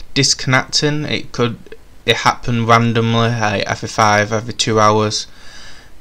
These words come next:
So I don't, I didn't know what the problem was.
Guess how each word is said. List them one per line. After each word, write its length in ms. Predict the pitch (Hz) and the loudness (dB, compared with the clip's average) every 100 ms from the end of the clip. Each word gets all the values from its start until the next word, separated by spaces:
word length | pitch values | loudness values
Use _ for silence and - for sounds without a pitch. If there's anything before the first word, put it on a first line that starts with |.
| - - | -16 -4
So 380 | - 110 107 104 | 0 4 4 4
I 120 | 107 | 4
don't, 300 | 113 117 98 - | 4 2 0 -2
I 80 | 117 | -2
didn't 220 | 113 117 | 0 0
know 120 | 117 | 2
what 140 | 113 110 | 2 2
the 180 | - - | 4 6
problem 340 | 117 117 113 | 6 2 2
was. 220 | 113 113 | 0 0